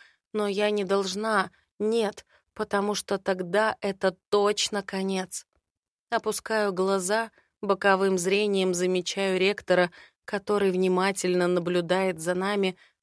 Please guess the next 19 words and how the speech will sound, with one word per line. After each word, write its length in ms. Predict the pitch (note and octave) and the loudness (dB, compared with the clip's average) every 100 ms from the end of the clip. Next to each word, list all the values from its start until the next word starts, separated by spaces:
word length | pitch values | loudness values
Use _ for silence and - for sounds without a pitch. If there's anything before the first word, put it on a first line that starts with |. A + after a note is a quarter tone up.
| - | -4
но 200 | F#3+ F3+ | 0 2
не 160 | F3+ | 2
вмешивается. 920 | E3+ F#3+ F#3 F3+ - F3+ F3+ - - E3+ _ _ _ _ _ _ _ - | 0 0 0 -2 -6 -8 -10 -8 -10 -10 _ _ _ _ _ _ _ -2
Но 180 | A3+ | 0
ведь 280 | G#3+ G#3+ - | 2 2 2
он 200 | A3+ A3 | 2 2
неспроста 840 | G#3+ G3+ - G#3 F#3+ - A#3 A#3 G3+ | 2 0 0 0 -2 0 4 6 6
вызвал 480 | G3+ G#3 F3+ F#3+ | 6 4 4 0
меня 400 | F#3+ F#3+ G3 G#3+ | 2 0 0 -2
к 80 | G3 | -4
себе 320 | - F#3 F#3+ | -6 -4 -2
в 100 | G3 | -2
кабинет, 580 | - F#3 F3+ G3 G3 F#3 - - _ - | -4 -4 -2 0 0 -2 -18 -20 _ -4
а 140 | G#3 | 0
не 160 | F#3+ F#3 | 2 2
просто 480 | F#3 G#3+ G#3 - F3 | 2 2 2 0 2
вручил 560 | F#3 F#3 - A3 G#3 - - | 2 0 -2 -2 -2 -4 -10
разгневанному 1040 | G3+ G3+ F3+ F3+ F#3 G3+ G#3 G3 G3 F#3+ | 0 0 0 -2 0 2 2 0 0 -2
супругу. 680 | F#3 - F3+ G3+ G3+ E3+ E3 | -2 -2 -2 2 2 0 -6